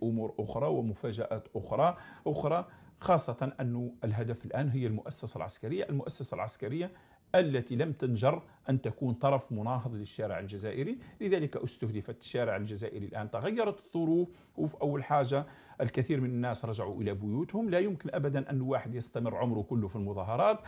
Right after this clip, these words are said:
أيضا آخر راهنوا على أن هذا المسار، وثقوا في المؤسسة العسكرية من أجل أن هذا المسار يصل إلى شيء ما، ولكن الأمور، آه، الآن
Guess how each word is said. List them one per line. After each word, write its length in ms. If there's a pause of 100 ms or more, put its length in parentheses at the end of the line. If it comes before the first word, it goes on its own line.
(300)
أيضا 340
آخر 460
راهنوا 640 (520)
على 220
أن 320
هذا 300
المسار، 520
وثقوا 440
في 80
المؤسسة 480
العسكرية 460
من 160
أجل 240
أن 100
هذا 220
المسار 400
يصل 260 (100)
إلى 160
شيء 300
ما، 360 (240)
ولكن 680 (640)
الأمور، 640 (720)
آه، 600
الآن 480